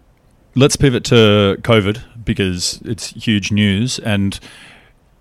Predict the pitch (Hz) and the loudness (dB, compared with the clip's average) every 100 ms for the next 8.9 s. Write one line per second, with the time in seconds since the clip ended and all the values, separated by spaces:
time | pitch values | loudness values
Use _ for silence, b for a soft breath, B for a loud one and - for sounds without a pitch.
0 | _ - 147 170 180 175 139 117 107 78 | _ -2 2 4 4 4 6 4 4 -2
1 | - 107 113 104 107 107 - 147 139 82 | -2 0 2 0 0 -2 -2 -4 -4 -6
2 | 110 - - 123 123 127 107 101 107 95 | -8 -16 -8 0 0 0 0 0 0 -2
3 | 85 101 90 101 _ _ _ - - 123 | -2 0 0 -2 _ _ _ -16 -2 0
4 | 104 123 101 104 98 92 95 90 90 - | 2 0 0 -4 -6 -6 -6 -6 -6 -4
5 | 98 87 98 92 98 92 - _ - 101 | -6 -4 -6 -6 -6 -8 -10 _ -4 -4
6 | - 127 120 104 110 - 98 85 95 87 | 0 0 0 -2 -8 -8 -8 -6 -8 -8
7 | 90 87 87 90 90 85 67 90 107 - | -8 -8 -8 -8 -8 -8 -8 -8 -10 -14
8 | _ - - 107 95 87 90 92 | _ -20 -14 -8 -8 -6 -8 -8